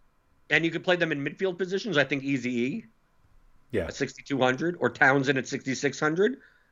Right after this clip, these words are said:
Speaker 1: but I'd rather, I'd rather only one of them be in and then just play that guy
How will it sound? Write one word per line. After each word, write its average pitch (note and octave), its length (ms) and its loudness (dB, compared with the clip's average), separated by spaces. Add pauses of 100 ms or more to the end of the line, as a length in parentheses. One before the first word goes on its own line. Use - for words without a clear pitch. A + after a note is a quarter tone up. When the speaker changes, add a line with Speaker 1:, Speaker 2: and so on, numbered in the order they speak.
(200)
Speaker 1:
but B2 100 4
I'd C3 200 4
rather, C#3 420 4
I'd C3 140 2
rather C#3 320 2
only B2+ 240 -4
one G#2+ 240 -4
of B2+ 120 -6
them D3 160 0
be D#3 220 0
in C4 320 -4
and A2+ 100 -6
then G#2+ 120 -2
just G2 160 -8
play G#2+ 260 0
that G#2+ 240 0
guy B2 400 -2